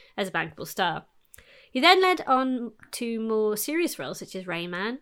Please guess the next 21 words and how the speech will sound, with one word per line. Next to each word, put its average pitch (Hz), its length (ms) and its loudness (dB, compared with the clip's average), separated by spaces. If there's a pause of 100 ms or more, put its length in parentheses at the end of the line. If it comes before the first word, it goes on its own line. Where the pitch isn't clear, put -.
and 220 140 -8
Born 180 220 -4
on 170 60 -6
the 180 60 -10
Fourth 180 240 -10
of 180 80 -8
July, 175 280 -6
as 196 120 -2
well 226 200 -2
as 233 100 -4
acting 196 300 -2
with 185 120 -10
Hollywood 214 380 -4
legend 180 380 -8
Paul 247 180 -2
Newman 180 380 -4
in 185 160 -10
The 180 40 -8
Colour 180 280 -10
of 185 60 -12
Money. 208 380 -4